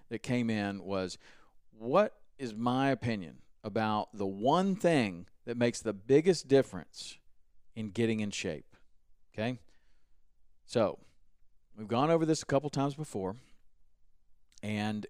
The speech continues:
it will remain the same answer, and that is consistency. Consistency is the most important thing that you're doing. So,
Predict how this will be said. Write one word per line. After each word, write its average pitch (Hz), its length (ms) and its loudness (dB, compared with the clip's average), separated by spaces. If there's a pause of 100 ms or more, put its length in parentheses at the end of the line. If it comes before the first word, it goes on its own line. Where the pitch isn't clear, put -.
it 113 160 -2
will 117 200 -2
remain 107 680 -2 (920)
the 110 80 -10
same 107 320 -2
answer, 90 440 -8 (340)
and 95 120 -14
that 98 220 -2
is 90 420 -6 (260)
consistency. - 880 -10 (720)
Consistency 143 960 -2
is 113 440 -2 (300)
the 113 180 0
most 107 520 -2
important - 800 -12 (420)
thing 87 320 -8 (260)
that 104 220 -6 (280)
you're 98 120 -14
doing. 85 340 -10
So, 95 380 -6